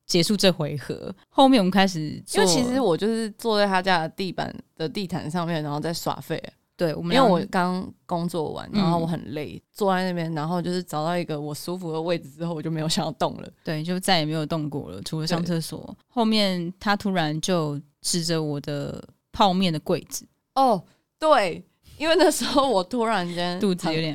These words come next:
Speaker 1: 饿。
Speaker 2: 对，突然有点嘴馋。
Speaker 1: 嗯。
Speaker 2: 然后我就盯着，因为小叶在减肥。
Speaker 1: 嗯。
Speaker 2: 然后我就突然间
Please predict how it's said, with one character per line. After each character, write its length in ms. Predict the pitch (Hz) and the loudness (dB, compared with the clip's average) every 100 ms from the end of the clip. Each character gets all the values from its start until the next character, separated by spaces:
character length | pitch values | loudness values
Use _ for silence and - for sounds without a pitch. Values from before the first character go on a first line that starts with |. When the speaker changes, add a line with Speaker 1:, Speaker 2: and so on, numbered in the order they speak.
| - | -8
Speaker 1:
饿。 200 | 151 143 | -8 -2
Speaker 2:
对， 120 | 226 | -2
突 140 | 214 311 | 0 2
然 200 | 240 208 | 2 0
有 120 | 190 | -2
点 160 | 202 208 | -2 -4
嘴 240 | - 147 | -4 -6
馋。 200 | - - - 185 | -8 -14 -14 -12
Speaker 1:
嗯。 340 | 185 160 170 175 - | -8 -8 -8 -14 -4
Speaker 2:
然 160 | 196 | 0
后 180 | 285 240 | 2 2
我 80 | 175 | 0
就 120 | 220 | -2
盯 360 | 240 202 202 202 | -4 -4 -4 -2
着， 320 | 180 64 - - _ _ _ | -2 -4 -8 -14 _ _ _
因 120 | 247 | 0
为 80 | 285 | 2
小 220 | 294 156 | 2 0
叶 140 | 175 202 | 0 0
在 120 | 202 | 0
减 160 | 196 - | -4 -10
肥。 280 | - - - _ _ | -12 -16 -18 _ _
Speaker 1:
嗯。 260 | 185 156 175 | -6 -6 -4
Speaker 2:
然 120 | 175 | -2
后 220 | 208 226 | 2 2
我 160 | 185 165 | 2 -2
就 80 | 233 | -2
突 140 | 247 | -2
然 120 | 196 | -2
间 160 | 190 | -2